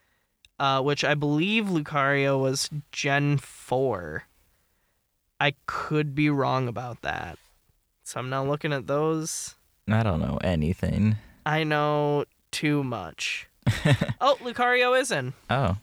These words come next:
Speaker 1: He is included. Good for Lucario.
Speaker 2: <laughs> You made the cut.
Speaker 1: Mm-hmm. Oh, you know what Pokemon I just got curious about?
Speaker 2: Uh, which one?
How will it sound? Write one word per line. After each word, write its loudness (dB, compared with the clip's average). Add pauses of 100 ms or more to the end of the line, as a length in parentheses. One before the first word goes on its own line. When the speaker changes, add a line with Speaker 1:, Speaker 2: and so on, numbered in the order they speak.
Speaker 1:
He 0
is 2
included. 0 (680)
Good -2
for 0
Lucario. 2
Speaker 2:
<laughs> -4 (720)
You 2
made 2
the 0
cut. 2 (180)
Speaker 1:
Mm-hmm. 2 (340)
Oh, 0 (180)
you -2
know 2
what -2
Pokemon 0
I 2
just -2
got 2
curious 0
about? -2 (640)
Speaker 2:
Uh, 4
which 0
one? 0